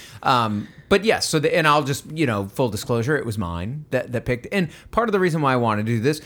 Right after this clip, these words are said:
similar to Joe, I had never seen this film in its entirety, at least. I had seen bits and pieces of it on cable over the years.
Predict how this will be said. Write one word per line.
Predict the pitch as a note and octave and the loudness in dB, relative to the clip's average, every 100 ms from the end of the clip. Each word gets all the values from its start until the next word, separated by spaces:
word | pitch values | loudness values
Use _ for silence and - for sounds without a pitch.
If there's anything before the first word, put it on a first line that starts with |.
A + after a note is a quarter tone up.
| - | -12
similar | - A3+ C#4+ C4 | 0 0 2 2
to | D3+ | 2
Joe, | A#2+ C#3 F#3+ D#3+ - | 2 2 2 2 2
I | B2+ D3+ | 2 2
had | E3 | 2
never | C#3 C#3+ C3+ | 0 0 0
seen | - D#3+ C3+ | -2 0 0
this | G2+ | -2
film | - F#2 - - | -4 -6 -6 -2
in | D3+ | 0
its | D3+ C#3+ | 0 0
entirety, | A2+ - E3+ E3+ B2 F2+ | -4 0 2 4 2 -2
at | |
least. | F2+ E2+ - - | -8 -10 -6 -2
I | E3 | 0
had | G3+ | 0
seen | - F3 B2+ | -2 -2 0
bits | C#3+ C#3+ | 0 -2
and | C3+ A2 | -2 -2
pieces | C3 C3+ D#3 D3 | -2 -4 -2 -2
of | D3 | -2
it | E3+ - | -2 -4
on | G#2+ | -4
cable | G#2 A#2+ A#2+ D3+ D3 | -2 -2 0 -2 -4
over | - C#3 D3+ | -2 -2 -2
the | D3+ | -2
years. | D#3 D#3+ F3 F3+ | -2 -2 -2 -6